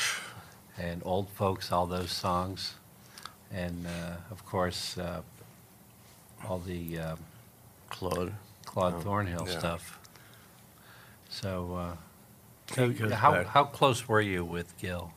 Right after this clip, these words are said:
Speaker 1: Well, you know, I, we started off like we were best of friends for a million years,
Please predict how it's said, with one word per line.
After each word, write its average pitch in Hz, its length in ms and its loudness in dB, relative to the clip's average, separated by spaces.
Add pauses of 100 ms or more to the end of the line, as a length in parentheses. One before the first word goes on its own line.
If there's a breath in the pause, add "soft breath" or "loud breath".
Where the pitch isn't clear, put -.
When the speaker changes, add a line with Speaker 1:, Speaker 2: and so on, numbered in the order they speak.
(600 loud breath)
Speaker 1:
Well, 147 360 4
you 147 200 6
know, 123 180 6 (220 loud breath)
I, 147 180 10
we 160 240 10
started 151 640 10
off 123 520 10
like 107 440 6 (120)
we 120 280 4
were 110 220 6
best 113 600 4
of 104 100 2
friends 98 720 4
for 98 340 2
a 92 60 4
million 101 560 6
years, 98 540 2